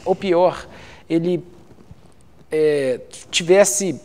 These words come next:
estragando a própria obra e você tentando ser escudo dele mesmo, "Não, faz isso", mas você sabendo que, mas você tentando propor um cenário pra melhoria. Imagine que pra cada momento desse,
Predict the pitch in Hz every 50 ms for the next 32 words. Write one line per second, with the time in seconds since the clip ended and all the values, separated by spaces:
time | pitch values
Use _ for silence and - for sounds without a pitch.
0 | - - - - - - - - - - 208 160 139 131 165 202 208 185 - -
1 | - 214 226 214 - 190 156 156 175 196 208 196 196 190 190 - - 190 180 196
2 | 190 175 190 185 175 - 196 175 - - - 202 202 175 185 170 208 220 214 180
3 | 165 196 214 214 - - - - - - - 226 220 240 247 240 240 - - -
4 | 196 202 202 202 190 175 - 202 190 - 190 165 160 185 208 208 202 202 196 180
5 | 175 180 175 - - - - - - - - - - - - - - - - -
6 | 185 180 160 - 214 214 196 - 202 185 - - - - 208 208 196 190 185 175
7 | 170 151 - - - 185 160 156 175 180 165 - - 185 185 175 165 160 160 143
8 | 135 160 175 170 - - - - - - - - - 208 208 208 214 285 277 -
9 | 247 - 262 226 - - - - - 294 330 311 311 302 294 285 262 233 220 220
10 | 240 269 262 269 240 180 175 180 156 139 120 - - - 113 95